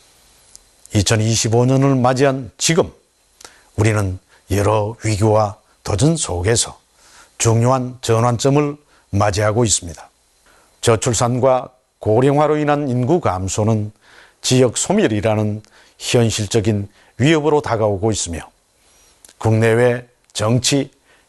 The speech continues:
경제의 불확실성은 지역 산업과 생활에 직접적인 영향을 미치고 있습니다. 또한 지리적 특성에 따른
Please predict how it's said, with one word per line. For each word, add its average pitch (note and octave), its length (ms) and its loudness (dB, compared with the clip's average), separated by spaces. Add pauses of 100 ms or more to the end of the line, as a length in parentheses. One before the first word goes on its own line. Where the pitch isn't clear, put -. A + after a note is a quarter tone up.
경제의 C#3+ 760 2
불확실성은 A#2 800 -4 (640)
지역 A2 320 0
산업과 A2 760 0
생활에 A2+ 640 0 (480)
직접적인 C#3+ 640 0
영향을 C3 500 0
미치고 G#2+ 440 -4
있습니다. - 460 -6 (720)
또한 B2+ 400 0 (840)
지리적 D3+ 540 0
특성에 - 380 -2
따른 F#2 380 -2